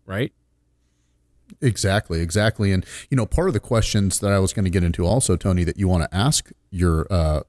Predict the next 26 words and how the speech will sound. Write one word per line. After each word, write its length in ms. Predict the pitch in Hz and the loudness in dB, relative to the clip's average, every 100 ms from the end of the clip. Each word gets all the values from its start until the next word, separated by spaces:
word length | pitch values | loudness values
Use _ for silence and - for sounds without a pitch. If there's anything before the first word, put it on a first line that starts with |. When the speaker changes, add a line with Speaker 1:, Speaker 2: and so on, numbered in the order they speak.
| _ | _
Speaker 2:
you 100 | - | -2
know, 100 | 90 | -2
prospect 540 | - 90 82 - 85 85 | 0 0 0 0 -2 -2
advisors, 560 | 73 76 76 76 76 - - - - | -2 -2 -2 -4 -8 -10 -20 -10 -2
uh, 180 | 98 - | -2 0
are, 340 | 110 101 101 _ _ - | 0 0 -2 _ _ -6
you 80 | - | -6
know, 60 | - | -2
"Tell 140 | 196 | -2
me 80 | 233 | 0
a 40 | 247 | 0
little 160 | 208 | 0
bit 60 | 170 | 0
about 180 | 143 151 | 0 -2
your 100 | 131 | 0
background. 560 | 151 160 - 73 53 - | 0 0 -2 -4 -4 -4
Tell 140 | 101 | 0
me 80 | 107 | 2
about 200 | 110 117 | 2 0
your 140 | 123 | 0
education. 680 | 127 131 139 160 131 - 67 - | 0 -2 -2 0 2 0 -6 -4
Tell 140 | 107 | -2
me 120 | 120 | 0
about 320 | 123 120 123 | 0 0 -2
your 140 | 120 123 | -2 -4
designations. 1120 | 101 117 117 113 107 110 120 78 67 67 - | -2 -2 0 -2 0 0 0 -2 -4 -4 -6